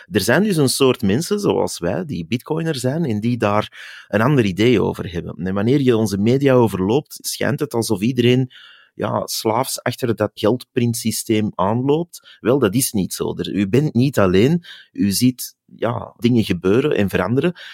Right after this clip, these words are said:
En dat komt omdat men uw geld eigenlijk aan het afnemen is. Ik noem de digitale euro hier onomwonden, en ik durf dat zeggen nog,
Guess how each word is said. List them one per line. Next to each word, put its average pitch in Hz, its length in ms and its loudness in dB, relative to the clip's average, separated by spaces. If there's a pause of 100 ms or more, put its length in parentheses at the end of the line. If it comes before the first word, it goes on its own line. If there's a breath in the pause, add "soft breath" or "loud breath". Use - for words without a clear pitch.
(140)
En 95 160 -4
dat 90 160 -2
komt 170 260 2
omdat 104 340 -2
men 127 420 2
uw 98 440 -2
geld - 580 -2
eigenlijk 180 480 -2
aan 131 140 -4
het 117 200 -2
afnemen 92 520 -2
is. 87 140 -4
Ik 107 120 -4
noem 120 220 2
de 110 100 2
digitale 131 580 -2
euro 147 320 2
hier 107 280 0
onomwonden, 135 800 2
en 104 120 -2
ik 92 120 -8
durf 127 200 -4
dat 120 160 -10
zeggen 131 280 -6
nog, 143 200 -8